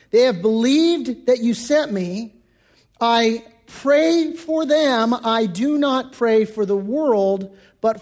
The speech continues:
for those whom you have given me, for they are yours." And so here's the idea. Jesus made a distinction. He prayed for those that the Father would give him. And God makes the same distinction in the book of Jeremiah,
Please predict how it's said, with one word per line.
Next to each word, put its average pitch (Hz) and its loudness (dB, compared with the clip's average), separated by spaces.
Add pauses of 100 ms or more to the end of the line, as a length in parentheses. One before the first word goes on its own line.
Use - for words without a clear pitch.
for 226 0
those 202 0 (360)
whom 294 0
you 240 2
have 196 0
given 220 -2
me, 175 -10 (380)
for 202 -2
they 208 -2
are 185 -4
yours." 196 -10 (500)
And 208 -10
so 262 0
here's 302 -2
the 294 -2
idea. 254 0 (160)
Jesus 254 0 (200)
made 277 2
a 277 0
distinction. 247 -4
He 175 -2
prayed 262 0
for 262 -6
those 247 0
that 220 -4
the 220 -6
Father 214 -2 (320)
would 196 0
give 254 0
him. 185 -4 (440)
And 233 -2
God 330 0
makes 330 0
the 254 -4
same 285 0
distinction 240 -4
in 226 -2
the 220 0
book 226 -2
of 220 -4
Jeremiah, 233 -2